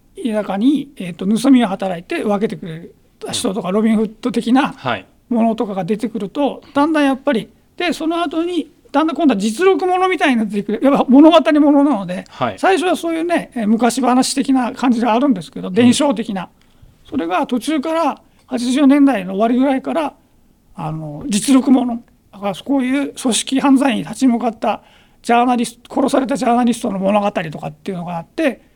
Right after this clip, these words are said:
Speaker 1: そこからだんだん実録ものになってシフトしていって、そうすると今度は、じゃあその組織犯罪側のカルテルの方はどうだっていう話になってくるわけですよ、やっぱり。
Speaker 2: はい。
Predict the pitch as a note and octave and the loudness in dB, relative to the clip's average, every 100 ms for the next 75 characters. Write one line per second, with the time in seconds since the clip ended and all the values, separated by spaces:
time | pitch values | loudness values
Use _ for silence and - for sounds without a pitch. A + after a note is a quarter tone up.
0 | _ _ _ D4 C4+ F#4+ F#4+ D#4+ - _ | _ _ _ -8 -6 -2 0 0 -4 _
1 | _ - - D4+ C#4+ D4 C#4 C#4+ G#3+ G#3 | _ -4 2 4 4 4 0 -2 -4 0
2 | C#4+ D4+ C#4+ C#4 C#4 C4 B3 B3+ - A3 | 2 4 6 6 6 4 2 0 -4 -4
3 | - B3+ - C4 - F3 D3+ - _ _ | -2 -2 -2 -4 -4 -10 -12 -20 _ _
4 | G3+ F#3 _ E4+ D4+ G3 C#4 D4 D4+ B3+ | -14 -14 _ -2 -2 -2 -2 -2 -2 -2
5 | - C#4 C4+ C4+ C#4 - - _ _ - | 2 2 2 4 2 0 -14 _ _ -20
6 | C#4 F#3 C#4 D4 B3 A#3 G3 F#3 F3 - | -14 0 4 4 2 0 -4 -6 -8 -14
7 | - - C4 - E4+ A3+ C4+ B3+ B3+ B3+ | -20 -4 -2 0 0 4 4 4 2 0
8 | A#3 C4+ D4 D#4 B3 G#3 F#3+ F3+ E3+ G#3 | 0 0 0 0 -2 -2 -2 -4 -2 -2
9 | G3 D#3+ - D#3+ F#3 F#3+ B3+ G#3 - - | -2 -8 -10 -10 -8 -4 -2 -4 -6 -2
10 | C4+ C4+ - E4+ D4+ C#4+ E3+ D#3 D3 - | 0 0 -4 0 0 -2 -8 -12 -14 -14
11 | D3+ D3+ G#2+ | -12 -8 -8